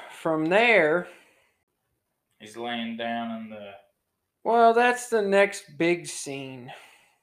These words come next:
Speaker 1: Uh, but you had the part where,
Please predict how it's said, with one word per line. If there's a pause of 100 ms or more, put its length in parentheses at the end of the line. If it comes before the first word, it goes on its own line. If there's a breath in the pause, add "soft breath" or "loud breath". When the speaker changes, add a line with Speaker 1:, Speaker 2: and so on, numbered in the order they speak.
(680 loud breath)
Speaker 1:
Uh, (1200)
but
you
had
the
part
where,